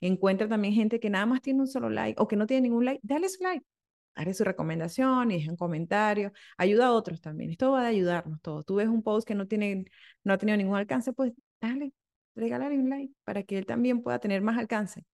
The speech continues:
No, no te quita nada, no te quita nada y no te quita ni dos segundos hacer eso. Y así vas a ir construyendo personas que se sientan atendidas por ti, importantes para ti, y que luego sean recíprocos contigo.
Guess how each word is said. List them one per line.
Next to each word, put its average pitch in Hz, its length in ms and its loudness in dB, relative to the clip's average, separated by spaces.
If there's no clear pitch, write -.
No, 202 80 -2
no 208 160 2
te 240 100 4
quita 240 220 0
nada, 180 400 -2
no 190 100 -8
te 202 120 -2
quita 208 200 0
nada 247 220 2
y 202 80 2
no 190 140 0
te 202 120 -2
quita 208 200 -2
ni 190 120 2
dos 185 160 2
segundos 196 380 -2
hacer 170 220 -4
eso. - 160 -14
Y 185 100 4
así 175 180 0
vas 185 160 2
a 208 80 4
ir 214 140 0
construyendo 175 440 -2
personas 185 400 -4
que 170 440 -4
se 185 160 0
sientan 190 880 0
atendidas 175 560 0
por 214 220 -6
ti, 254 280 -6
importantes 185 720 0
para 165 280 -2
ti, 233 280 -2
y 202 80 2
que 196 140 2
luego 190 500 0
sean 190 280 -2
recíprocos 202 760 -2
contigo. 160 520 -4